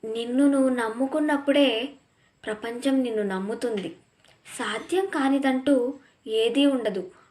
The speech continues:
ప్రయత్నిస్తే సాధ్యమవుతుంది. విజయం ఆలోచనలతో ప్రారంభమవుతుంది. నీ ఆలోచనలను కార్యసిద్ధంగా తీసుకురావాలి. ఒక తలుపు మూసుకుపోతే మరో తలుపు తప్పకుండా తెరుచుకుంటుంది.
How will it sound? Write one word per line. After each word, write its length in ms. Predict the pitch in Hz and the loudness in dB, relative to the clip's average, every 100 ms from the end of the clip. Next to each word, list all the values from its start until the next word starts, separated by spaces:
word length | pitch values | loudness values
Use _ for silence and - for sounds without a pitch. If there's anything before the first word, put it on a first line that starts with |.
| - | -10
ప్రయత్నిస్తే 640 | 214 202 214 254 262 - 262 | -6 -4 -4 -4 -4 0 0
సాధ్యమవుతుంది. 1000 | 254 202 190 247 233 208 190 190 185 - - _ _ _ | 0 -6 -4 -4 -2 -6 -6 -8 -8 -10 -18 _ _ _
విజయం 520 | 208 214 214 285 339 277 269 - _ _ 190 | -6 -4 0 2 4 2 -2 -6 _ _ -10
ఆలోచనలతో 840 | 196 208 226 240 254 247 247 240 277 | -4 -2 -2 -2 -4 -2 -4 0 2
ప్రారంభమవుతుంది. 1040 | 285 262 202 220 220 226 214 190 190 180 - - _ _ _ 202 | 2 0 -2 -2 -2 -2 -2 -6 -8 -10 -10 -16 _ _ _ -6
నీ 140 | 220 214 202 | -4 -4 -6
ఆలోచనలను 840 | 190 196 233 254 277 277 285 269 214 254 - _ - | -6 -4 -2 0 0 0 0 0 -2 -6 -14 _ -10
కార్యసిద్ధంగా 960 | 196 185 202 254 254 214 226 220 214 240 | -8 -6 0 -2 -2 -6 -2 -2 -2 -4
తీసుకురావాలి. 880 | 254 226 240 - 208 185 185 180 180 _ _ _ - _ | -4 -8 -6 -4 -2 0 -2 -6 -10 _ _ _ -20 _
ఒక 160 | 220 220 | -10 -6
తలుపు 420 | 240 226 233 262 330 | -4 0 2 2 2
మూసుకుపోతే 840 | 269 247 269 262 269 240 233 226 202 - - - - | 2 0 -2 -2 0 -2 0 -2 -2 -6 -20 -20 -10
మరో 340 | 208 202 214 247 | -4 -2 2 0
తలుపు 380 | 247 226 262 285 | 2 0 0 -2
తప్పకుండా 640 | 285 190 185 247 247 240 254 | -4 -8 -4 -6 -4 -2 -2
తెరుచుకుంటుంది. 960 | 254 226 202 214 269 247 226 196 180 | 0 0 0 -2 -4 -6 -6 -6 -6